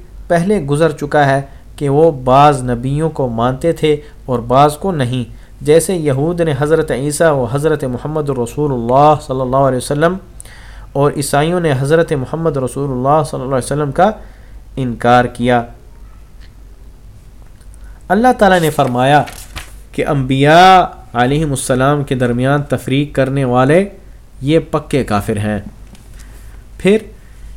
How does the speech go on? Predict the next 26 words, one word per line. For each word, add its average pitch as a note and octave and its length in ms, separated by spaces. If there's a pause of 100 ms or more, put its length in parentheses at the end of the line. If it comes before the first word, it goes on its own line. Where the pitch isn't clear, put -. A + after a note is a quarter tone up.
(120)
یہ E3 140
ایمانداروں C#3+ 920
کا D#3+ 160
شیوا D3 420
بتلایا C#3 600
کہ C#3 200
وہ C3 180
سب - 280 (160)
انبیاء C3 500
پر C#3 240
ایمان B2+ 460
رکھتے B2+ 340
ہیں، B2 180 (360)
جس E3 180
طرح F3+ 220
مسلمان D3 840
ہیں C#3+ 220 (440)
کہ D3 120
وہ D#3+ 160 (100)
کسی A3+ 280
بھی F3 260
نبی C#3 360
کا D3+ 140
انکار B2+ 440
نہیں C#3 260
کرتے۔ A2 360